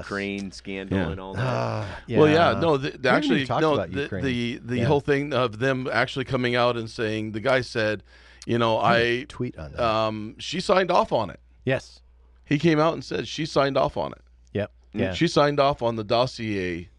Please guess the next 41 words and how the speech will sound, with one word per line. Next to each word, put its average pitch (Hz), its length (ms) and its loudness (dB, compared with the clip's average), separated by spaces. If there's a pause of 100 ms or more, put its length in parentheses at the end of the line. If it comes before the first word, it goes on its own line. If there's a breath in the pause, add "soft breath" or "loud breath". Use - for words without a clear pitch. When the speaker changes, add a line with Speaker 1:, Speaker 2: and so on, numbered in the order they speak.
(560)
Speaker 2:
uh, 98 180 2
being 117 300 2
exposed 113 560 0
to 101 240 0
the 95 200 -2
news 98 360 -2
media. 78 380 -6 (300)
Speaker 1:
Hmm. 139 140 -6
Speaker 3:
Yep. 101 140 -4 (520)
Speaker 1:
Hillary 107 380 -2
did. 80 160 -6
Speaker 2:
And, 117 200 4
yeah, 131 100 6
Speaker 3:
Hillary 113 220 4
Speaker 2:
without 147 300 4
Speaker 3:
did, 151 60 -2
yes. 151 80 4
Speaker 2:
any, 143 260 -2
without 131 400 2
any 139 220 0
proof 127 440 0
that 104 260 -2
it 107 80 0
was 104 180 0
actually 110 420 0
anything 98 440 0
at 92 80 0
all. 92 340 0 (720 soft breath)
Speaker 3:
As, 110 200 -4
Speaker 2:
And - 100 4
it 123 40 6
was, 123 180 2
Speaker 3:
as 147 100 2
Speaker 2:
and 139 280 2
they 127 240 2
left 151 260 2
it 147 120 0
up 139 140 2
to 123 120 -4
the 107 160 -2
news 131 680 0